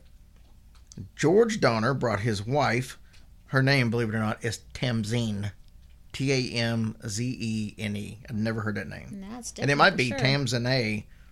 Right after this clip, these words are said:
Speaker 1: for all I know. But we're gonna call her Tamzene 'cause I don't have to use it again, I don't think.
Speaker 2: <laughs>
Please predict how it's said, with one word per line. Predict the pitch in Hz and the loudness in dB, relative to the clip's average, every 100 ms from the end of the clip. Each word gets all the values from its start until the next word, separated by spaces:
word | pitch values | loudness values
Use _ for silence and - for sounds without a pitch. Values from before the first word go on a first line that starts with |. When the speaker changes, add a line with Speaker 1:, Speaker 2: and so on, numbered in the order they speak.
| - | -4
Speaker 1:
for | 135 | 0
all | 113 107 | 2 0
I | 104 | -2
know. | 90 113 - - - - | -6 -12 -18 -20 -20 -10
But | - | -4
we're | 123 | 0
gonna | 131 113 | 2 2
call | 117 | 0
her | 107 | 0
Tamzene | - 110 98 101 98 | 0 -2 -2 -4 -6
'cause | 101 107 | -6 -4
I | |
don't | 101 | -2
have | 107 | -4
to | - | -4
use | 98 92 | -6 -8
it | |
again, | 101 101 | -8 -10
I | |
don't | 101 120 | -10 -12
think. | 123 - - - - 226 - - 262 | -14 -16 -20 -14 -8 -4 0 0 0
Speaker 2:
<laughs> | - | -6